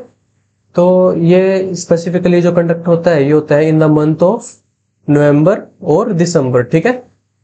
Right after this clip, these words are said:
November और December के time conduct होता है और, अ, form भरने का जो समय है इसका,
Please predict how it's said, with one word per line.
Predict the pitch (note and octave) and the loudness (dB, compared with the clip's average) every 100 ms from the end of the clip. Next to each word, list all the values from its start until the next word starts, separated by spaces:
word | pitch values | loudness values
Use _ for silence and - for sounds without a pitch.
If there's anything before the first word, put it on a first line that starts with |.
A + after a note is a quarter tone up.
| _ _ _ _ _ _ _ E3+ | _ _ _ _ _ _ _ 0
November | F#3+ G3+ A3 | 0 2 0
और | G#3+ | 0
December | F#3+ G#3 G3+ G3 | 0 0 0 0
के | G3+ G3+ G3 | 0 0 0
time | F#3+ F3+ F#3 | 0 -2 0
conduct | F#3 F3+ - | -2 -2 -2
होता | D3 C#3+ | -2 0
है | F3+ | 0
और, | F3+ F3 | 0 -2
अ, | D#3+ D#3 D#3 D3 | 0 0 2 0
form | - E3 F3+ E3+ | 0 -2 -2 -2
भरने | D#3+ E3 E3+ F3 | -2 -2 -2 -2
का | E3+ E3+ D#3+ | 0 0 0
जो | D#3+ E3 | 0 0
समय | D#3+ - E3+ | 0 0 0
है | E3 C3 | 2 0
इसका, | B2+ - C3+ F3 - | -2 -2 -2 -2 -8